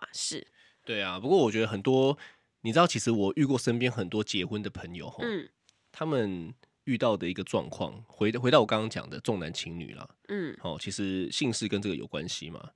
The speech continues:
Speaker 2: 但你知道很多人，很多我的朋友，他们都会生了，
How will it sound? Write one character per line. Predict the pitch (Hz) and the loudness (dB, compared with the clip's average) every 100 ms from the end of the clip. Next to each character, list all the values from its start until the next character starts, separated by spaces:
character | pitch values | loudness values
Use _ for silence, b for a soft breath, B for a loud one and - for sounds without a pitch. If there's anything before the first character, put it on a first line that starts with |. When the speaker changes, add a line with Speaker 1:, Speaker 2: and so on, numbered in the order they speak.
| b b b - | b b b 0
Speaker 2:
但 | 170 | 2
你 | 104 | 4
知 | |
道 | 123 | 2
很 | - 90 | 2 -4
多 | 107 113 | 0 2
人， | 104 71 76 - _ | 2 -2 -6 -12 _
很 | - 107 | -2 4
多 | 139 | 4
我 | |
的 | - | 4
朋 | - 92 | 0 -2
友， | 87 | -2
他 | - 113 | -4 -4
们 | 98 | -2
都 | 98 | -2
会 | 107 98 82 b b - | 2 2 2 b b -4
生 | - 131 131 | 2 4 4
了， | 120 | 2